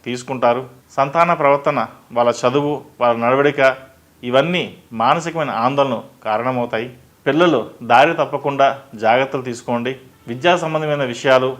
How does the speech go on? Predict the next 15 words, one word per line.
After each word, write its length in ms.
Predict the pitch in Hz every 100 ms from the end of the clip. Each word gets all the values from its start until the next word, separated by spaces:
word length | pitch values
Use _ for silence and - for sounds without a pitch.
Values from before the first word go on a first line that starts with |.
| - - 117
అనుకూలంగా 460 | 127 135 139 131 127
ఉన్నాయి. 240 | 123 127 127 - _ _ _ -
పోటీ 240 | 147 156 156
పరీక్షలో 400 | 147 - 151 139 139 - -
విజయం 260 | 113 127 147 127
సాధిస్తారు. 500 | 113 120 - 117 127 - _ _ _
మంచి 240 | 135 147 151 135
ఉద్యోగం 380 | 143 160 139 104 - _
సాధించగలిగామన్న 840 | 123 131 151 151 135 127 127 123 110 -
సంతృప్తి 460 | 123 147 147 123 107 - _ -
కలిగి 240 | 123 131 127
ఉంటారు. 320 | 120 117 127 127 - _ - 117
ఐఐటి 360 | 143 147 151 147 - _ _ - 120
మరియు 220 | 135 131 120
మెడిసిన్ 360 | 131 147 110